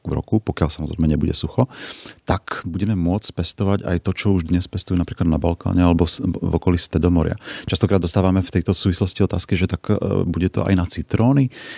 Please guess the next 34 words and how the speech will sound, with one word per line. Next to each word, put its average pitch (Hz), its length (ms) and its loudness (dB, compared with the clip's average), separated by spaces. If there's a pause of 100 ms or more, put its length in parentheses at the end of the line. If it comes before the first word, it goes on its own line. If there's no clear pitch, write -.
No, 101 160 2
na 90 160 2
citróny 120 400 2
to - 80 -2
pravdepodobne 104 560 2
ešte - 160 -4
nebude, 85 400 4
pretože 90 800 0
citróny 92 640 2
alebo 82 320 -4
všeobecne 87 480 -4
citrusy - 640 0
sú 87 160 0
veľmi, 90 320 2
e, 87 160 0
citlivé 90 400 0
na 85 80 2
nízke 87 320 0
teploty - 400 -4
a 76 160 -4
u 78 80 0
nás 90 240 2
stále 85 400 0
ešte 85 240 -4
bude, 85 320 0
e, - 300 -6 (420)
na, 80 240 4
v 82 160 0
jarnom 85 240 2
období 82 480 2
a 73 320 -2
v 71 80 -10
zime 85 240 2
mrznúť. 87 600 2